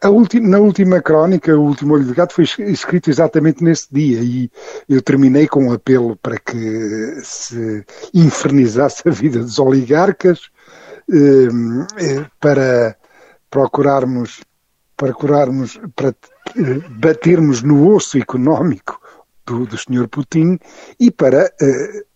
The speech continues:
um apelo para que, oh, eh, a Europa finalmente começasse a criar músculo militar. Fundamentalmente foi isto e foi mesmo exatamente no dia em que, eh, as tropas do senhor Putin invadiram um país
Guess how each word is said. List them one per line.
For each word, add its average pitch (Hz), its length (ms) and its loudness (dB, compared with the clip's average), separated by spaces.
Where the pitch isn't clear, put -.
um 135 160 -4
apelo 131 540 -4
para 135 160 0
que, 180 340 -6
oh, 208 200 2
eh, 117 340 -6
a 143 40 -2
Europa 131 420 2
finalmente 135 920 0
começasse 147 640 0
a 156 200 2
criar 131 400 2
músculo 131 320 -4
militar. 143 440 0
Fundamentalmente 175 640 2
foi 175 120 2
isto 196 140 -2
e 170 60 4
foi 214 180 2
mesmo 185 300 2
exatamente 160 580 0
no 151 140 0
dia 156 420 0
em 143 180 2
que, 143 320 2
eh, 139 300 4
as - 100 -2
tropas 139 360 0
do - 100 -10
senhor 135 160 2
Putin 143 480 -2
invadiram 127 800 2
um 131 160 -4
país 120 580 0